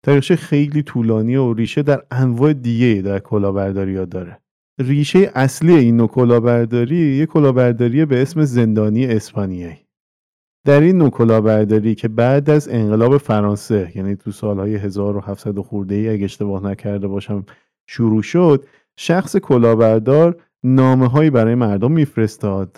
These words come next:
و ادعا می‌کرد که فردی مشهور و پولداره که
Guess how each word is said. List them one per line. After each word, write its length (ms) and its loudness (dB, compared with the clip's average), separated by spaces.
و 180 -2
ادعا 340 2
می‌کرد 380 0
که 460 0
فردی 380 -2
مشهور 600 -2
و 240 0
پولداره 840 0
که 380 -4